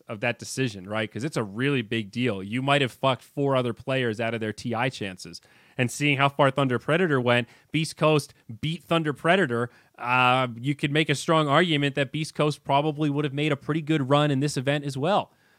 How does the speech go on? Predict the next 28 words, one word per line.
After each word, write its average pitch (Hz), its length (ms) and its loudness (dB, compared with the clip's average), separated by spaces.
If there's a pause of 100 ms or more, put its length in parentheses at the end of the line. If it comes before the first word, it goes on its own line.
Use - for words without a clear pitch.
(140)
So, 131 720 4
uh, 123 320 2
very 139 480 2
costly 95 720 -4
in 107 180 -8
terms 117 340 -6
of 107 160 -6
D 127 120 -6
P 123 160 -6
C 135 220 -6
points, 123 640 -6
uh, 107 200 -10
and 120 140 -10
also 131 240 -2
money. 117 400 -4
As 117 160 -8
we 127 120 -4
know, 139 200 0
dollars 123 560 -2
go 117 200 -4
a, 107 140 -4
a 104 180 -6
long 117 380 -2
way 120 360 -2
in 104 120 -8
South 117 300 -8
America. 110 480 -8
So, 101 320 -8